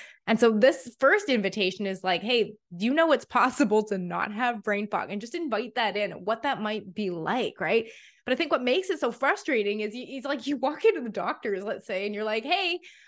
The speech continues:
I have, um, I, I, I, I can't stay focused on anything. I'm tired all the time. I have,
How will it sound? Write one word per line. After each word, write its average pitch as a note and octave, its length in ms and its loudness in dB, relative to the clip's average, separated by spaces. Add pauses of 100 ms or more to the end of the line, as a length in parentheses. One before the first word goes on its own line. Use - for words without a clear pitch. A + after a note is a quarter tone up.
I C#4+ 140 2
have, F#4 260 4 (300)
um, C#4 340 0 (320)
I, C4 220 2
I, B3+ 320 2 (280)
I, C4 40 0
I C4 40 -2
can't D#4 300 -4
stay F#4 200 -2
focused F#4 440 0
on D4 140 -4
anything. C#4+ 540 -4
I'm A#3 140 -6
tired D4+ 460 0
all C#4+ 160 0
the D4 80 -6
time. C4+ 720 -2
I G#3+ 220 -2
have, G#3 160 -4